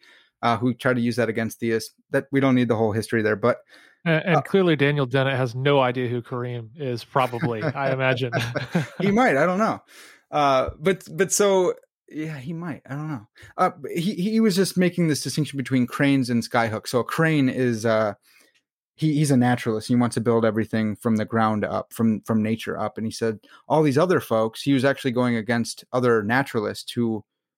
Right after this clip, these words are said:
Speaker 1: have a really high regard for mind. And he says, "It's a skyhook. It's coming down from the sky. It's not grounded in anything.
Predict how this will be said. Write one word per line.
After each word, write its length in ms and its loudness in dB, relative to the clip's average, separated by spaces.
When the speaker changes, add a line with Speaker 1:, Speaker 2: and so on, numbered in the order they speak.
Speaker 1:
have 120 0
a 80 2
really 320 2
high 480 2
regard 480 -2
for 160 -6
mind. 500 -4
And 60 -2
he 40 -4
says, 220 -6
"It's 160 -6
a 100 -8
skyhook. 380 0
It's 140 -12
coming 240 2
down 240 2
from 160 -2
the 80 0
sky. 380 2
It's 180 -6
not 180 0
grounded 420 2
in 100 4
anything. 520 -2